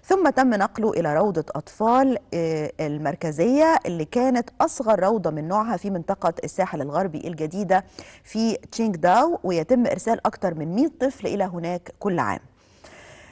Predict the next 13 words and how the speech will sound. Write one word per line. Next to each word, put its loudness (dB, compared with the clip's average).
آه، 8
الحقيقة 2
أنه، 4
آه، 2
يقول 2
جوان 4
أنه -2
جميع 4
الطلاب 0
في 0
روضة 2
الأطفال 0
يدعوه 0